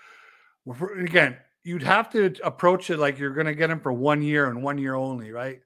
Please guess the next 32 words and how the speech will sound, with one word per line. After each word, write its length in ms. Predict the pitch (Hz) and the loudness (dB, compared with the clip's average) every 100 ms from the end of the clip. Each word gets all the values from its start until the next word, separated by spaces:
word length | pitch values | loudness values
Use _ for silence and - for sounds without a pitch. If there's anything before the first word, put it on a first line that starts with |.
| _ _ _ _ - | _ _ _ _ -6
Are 100 | 139 | -4
you 80 | 139 | 0
giving 260 | 180 190 | 0 0
up 160 | 180 175 | -2 -2
Colt 280 | 180 175 - | -2 -2 -2
Keith 360 | 180 180 165 - | -2 -2 -4 -6
for 140 | 151 | -4
one 260 | 135 147 151 | -2 -2 -2
year 380 | 147 147 127 123 | -2 -2 -2 -6
of 120 | 113 | -10
Pete 160 | 156 135 | -8 -6
Alonso? 520 | 127 131 123 107 - _ _ _ _ | -6 -6 -8 -14 -18 _ _ _ _
Like, 140 | 143 135 | -10 -4
for 140 | 175 | -2
instance, 380 | 196 185 175 139 | -2 -2 -6 -6
if 140 | 143 | -6
you 120 | 170 190 | -6 -4
just 260 | 196 - | -6 -6
plug 340 | - 180 175 143 | 2 4 4 -2
Colt 320 | - 190 185 - | -2 -2 -2 -6
Keith 400 | 202 175 147 165 | -4 -4 -4 -8
into 200 | 160 156 | -12 -6
the 100 | 147 | -4
lineup 420 | 147 165 156 135 131 | 0 0 0 -4 -6
next 320 | 120 - 127 | -10 -12 -10
year, 240 | 117 113 _ _ _ _ _ _ _ 147 | -10 -10 _ _ _ _ _ _ _ -2
and 340 | 143 143 143 | 0 0 0
let's 200 | 165 170 | -4 -4
say 180 | 185 160 | -4 -2
he 160 | 170 | -4
has 520 | 143 151 151 151 131 - | 0 2 4 2 -2 -8
a 480 | 135 131 131 123 | -6 -4 -4 -6